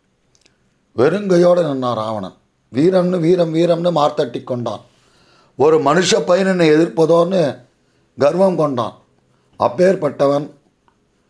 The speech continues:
கையும் வில்லுமாக ஒண்ணும் இல்லாம நிக்கிறா, கையை வில்லு நிக்கிறா, அந்த வில்லு எம்பெருமானுடைய சரம் துளைக்கிறது. இப்ப வீரென்றவன் ஒரு பெண் பிள்ளைக்காக தன்னை இழந்தான். "கடன் பெத்தார் நெஞ்சம் போல கலங்கினாள் எங்க வேந்தன்னார்"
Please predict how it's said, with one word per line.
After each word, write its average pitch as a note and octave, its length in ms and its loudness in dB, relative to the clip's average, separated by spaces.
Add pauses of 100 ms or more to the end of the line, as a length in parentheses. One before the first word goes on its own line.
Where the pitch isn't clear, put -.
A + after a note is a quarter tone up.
(300)
கையும் E3 380 0
வில்லுமாக D3+ 500 0
ஒண்ணும் D#3+ 280 -2
இல்லாம D#3+ 300 0
நிக்கிறா, D#3 400 0
கையை D#3 260 0
வில்லு D3+ 220 -2
நிக்கிறா, D3+ 300 0
அந்த E3 160 0
வில்லு F3 360 0
எம்பெருமானுடைய D#3 600 0
சரம் D3 340 -4
துளைக்கிறது. C3 540 -6 (1900)
இப்ப - 260 0
வீரென்றவன் F#3 800 2 (920)
ஒரு D3 260 2 (920)
பெண் D#3 200 0
பிள்ளைக்காக F3 600 2
தன்னை D3 300 -2
இழந்தான். C3 500 -2
"கடன் D3+ 300 -2
பெத்தார் E3 420 0
நெஞ்சம் D#3 320 -2
போல F3+ 240 2
கலங்கினாள் E3 640 0
எங்க D3+ 160 -2
வேந்தன்னார்" A#2 560 -4